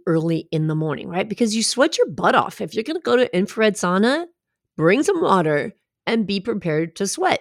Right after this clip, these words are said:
because that's part of the process, right? We're increasing the core temperature, trying to stress out cancer cells, trying to improve immunity, reduce inflammation, all the stuff we talked about.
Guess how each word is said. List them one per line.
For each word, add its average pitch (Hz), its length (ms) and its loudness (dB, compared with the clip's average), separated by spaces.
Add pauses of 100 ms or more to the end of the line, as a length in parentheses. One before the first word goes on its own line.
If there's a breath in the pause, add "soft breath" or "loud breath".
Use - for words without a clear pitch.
(160)
because 170 520 -2
that's 196 240 -6 (140)
part 160 180 -6
of 170 60 -6
the 185 80 -6
process, 240 540 -4
right? 196 220 0 (280 loud breath)
We're - 80 2 (100)
increasing 294 640 -2
the 208 80 0
core 185 220 -4
temperature, 190 640 -4 (260 loud breath)
trying 269 400 -2
to 226 160 -4
stress 196 340 -2
out - 160 -2
cancer 208 400 -2
cells, 190 360 -2
trying 240 300 -2
to - 120 -8
improve 185 400 0
immunity, 233 640 2
reduce 175 380 -2
inflammation, 190 600 -2
all 156 120 0
the 208 80 0
stuff - 220 -6
we 165 80 -8
talked 269 280 -2
about. - 300 -4